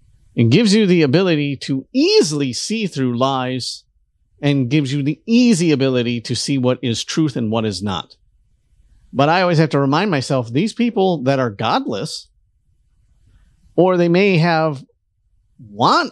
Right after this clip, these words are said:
they want a relationship with God, but they don't really have a relationship with God,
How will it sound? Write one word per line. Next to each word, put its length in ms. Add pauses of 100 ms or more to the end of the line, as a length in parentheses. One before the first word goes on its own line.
(140)
they 160
want 320
a 20
relationship 480
with 100
God, 160
but 100
they 100
don't 200
really 520
have 320
a 40
relationship 540
with 80
God, 240